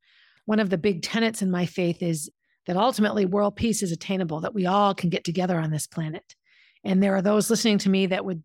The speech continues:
say that makes no sense, that sure, we could have world peace if everybody was white and Christian,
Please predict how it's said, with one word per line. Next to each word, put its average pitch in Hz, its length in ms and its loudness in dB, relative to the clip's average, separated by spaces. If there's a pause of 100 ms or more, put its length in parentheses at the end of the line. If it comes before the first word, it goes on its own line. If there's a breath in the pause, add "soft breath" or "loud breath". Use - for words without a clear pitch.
say - 320 -6
that 185 180 -6
makes 185 240 -2
no 175 100 2
sense, 165 460 -2 (680 soft breath)
that 196 280 -2 (340)
sure, 277 240 2
we 202 80 4
could 180 100 2
have 180 140 0
world 180 180 0
peace 220 220 2
if 170 100 -2
everybody 180 340 0
was 160 180 -2
white 175 200 -4
and 160 140 -2
Christian, 185 520 -2